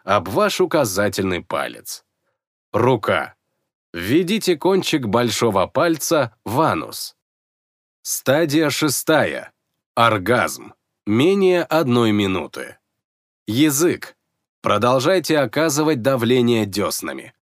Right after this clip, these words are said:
Когда вы почувствуете сокращение мышц, говорящие о наступлении оргазма, начните лёгкие касания языком,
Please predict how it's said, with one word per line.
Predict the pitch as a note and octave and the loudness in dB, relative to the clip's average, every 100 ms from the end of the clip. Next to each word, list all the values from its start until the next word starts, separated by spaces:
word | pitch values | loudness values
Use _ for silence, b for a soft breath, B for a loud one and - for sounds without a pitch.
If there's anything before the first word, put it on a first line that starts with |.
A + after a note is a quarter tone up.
| _ | _
Когда | - G2+ G#2 A#2 | -2 0 2 2
вы | A2+ | 2
почувствуете | A2+ A2+ D3+ D#3 - C#3+ A#2+ C3 | 0 0 0 -2 -2 -4 -2 -2
сокращение | - G#2+ G#2+ A2 - A#2 G#2+ G#2 G2+ | -2 -2 0 0 0 0 2 0 0
мышц, | B2 D3 - - - | 2 0 -2 -10 -14
говорящие | - F#2 G2 A2+ E3 D#3 - C#3 | -6 -2 0 2 0 -2 -2 -2
о | A#2+ B2 | 0 0
наступлении | C3 A#2+ - G#2+ G2+ F#2+ F2+ F#2 | 0 0 -2 -2 0 -2 -2 -2
оргазма, | F#2 F#2+ F2+ F3 - D#2 - B B B - | -2 0 0 0 -2 -6 -12 B B B -2
начните | A2+ C#3+ - G#3+ G3+ E3 | 0 0 -2 -2 0 0
лёгкие | C#3 F#3 - E3+ D#3 | 2 0 0 0 0
касания | A#2 B2 - C#3+ D3+ C#3+ B2+ | 2 -2 0 -2 0 2 2
языком, | G#2 A2 F#2 F#2 - D2 A1+ | 0 -2 -2 -4 -4 -4 -6